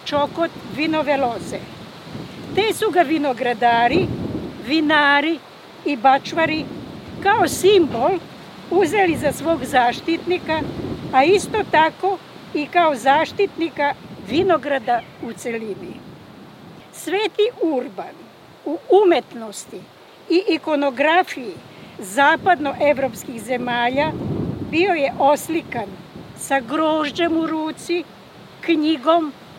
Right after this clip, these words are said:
biskupskim štapom ili sa ključevima. Lik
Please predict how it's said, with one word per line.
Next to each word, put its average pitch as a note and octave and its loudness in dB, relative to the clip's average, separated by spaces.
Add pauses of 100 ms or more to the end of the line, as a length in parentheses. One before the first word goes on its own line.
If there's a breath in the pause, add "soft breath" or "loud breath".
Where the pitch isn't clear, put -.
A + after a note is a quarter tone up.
(380)
biskupskim B3 -2
štapom E4 0 (460)
ili C4+ -4
sa C#4 -4
ključevima. A3+ -10 (1120)
Lik C#4+ 2